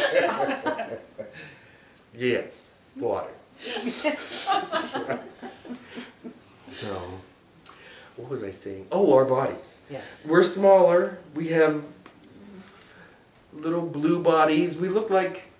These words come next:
Speaker 1: as I said last time, we look like little gingerbread boys or,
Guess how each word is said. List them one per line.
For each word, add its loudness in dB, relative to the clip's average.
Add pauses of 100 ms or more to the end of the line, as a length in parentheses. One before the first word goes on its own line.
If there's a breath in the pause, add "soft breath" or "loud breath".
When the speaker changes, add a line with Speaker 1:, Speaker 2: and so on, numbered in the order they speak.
(640 loud breath)
Speaker 1:
as -2
I -4
said -6
last -16
time, -16
we 0
look 4
like 0
little -4 (240)
gingerbread 0
boys 0
or, -2